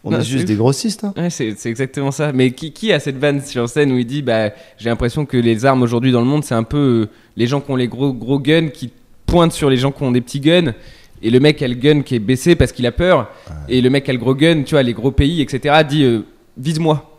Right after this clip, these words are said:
Speaker 2: pour que je puisse avoir une raison de te tirer dessus, quoi. Et c'est un peu ça, en fait. J'ai un peu l'impression, moi, c'est une, une image que j'avais donnée du monde récemment, mais que, qui m'intéresse, c'est que j'ai l'impression
Speaker 1: C'est
Speaker 2: qu'en fait,
Speaker 1: flippant ce que
Speaker 2: tout le
Speaker 1: tu
Speaker 2: monde
Speaker 1: dis.
Speaker 2: est en joue.
Speaker 1: C'est une chaîne.
Speaker 2: Ouais, j'ai l'impression que tout
Speaker 1: On
Speaker 2: le monde est en
Speaker 1: joue.
Speaker 2: joue. En joue.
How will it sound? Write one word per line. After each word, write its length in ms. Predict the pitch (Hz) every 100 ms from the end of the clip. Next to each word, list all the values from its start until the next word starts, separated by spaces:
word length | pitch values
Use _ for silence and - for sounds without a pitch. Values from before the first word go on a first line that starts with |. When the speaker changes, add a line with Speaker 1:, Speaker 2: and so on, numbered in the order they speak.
| _ _ _ _
Speaker 2:
pour 120 | 123
que 100 | - 131
je 80 |
puisse 240 | - 156 151
avoir 160 | 139
une 80 | 139
raison 180 | 131 143
de 60 | 147
te 60 |
tirer 220 | 135 127
dessus, 220 | 135 - 165
quoi. 220 | 135 - - _
Et 80 | 120
c'est 120 | 160
un 60 | 156
peu 140 | 190
ça, 160 | 196 196
en 60 |
fait. 140 | - 135
J'ai 120 | 139
un 80 | 156
peu 80 | 202
l'impression, 340 | 185 165 208
moi, 120 | 190
c'est 120 | -
une, 200 | 175 170 156
une 60 | 170
image 240 | 185 185
que 80 | 170
j'avais 160 | 156
donnée 220 | 156 165 160
du 100 | 156
monde 200 | 170 156
récemment, 340 | 156 160 175
mais 140 | 165
que, 180 | - 143 - - _
qui 80 | -
m'intéresse, 260 | 151 160 185
c'est 80 | 165
que 60 |
j'ai 40 | 156
l'impression 280 | 156 135
Speaker 1:
C'est 20 | 123
Speaker 2:
qu'en 80 |
fait, 140 | 165 208
Speaker 1:
flippant 420 | 151 151 131 123
ce 80 | -
que 60 |
Speaker 2:
tout 60 | 214
le 40 |
Speaker 1:
tu 40 | 226
Speaker 2:
monde 80 | 185
Speaker 1:
dis. 60 |
Speaker 2:
est 40 | 170
en 100 | 165
joue. 180 | 160 180
Speaker 1:
C'est 180 | - 139
une 80 |
chaîne. 460 | 131 180 175 107 85 -
Speaker 2:
Ouais, 240 | 254 -
j'ai 100 | 147
l'impression 320 | 175 196 220 311
que 60 |
tout 60 | 202
Speaker 1:
On 40 |
Speaker 2:
le 20 | 185
monde 100 | 233
est 40 |
en 100 | 185
Speaker 1:
joue. 140 | - 151
Speaker 2:
joue. 120 | 104 - - - -
En 100 | 139
joue. 280 | 151 196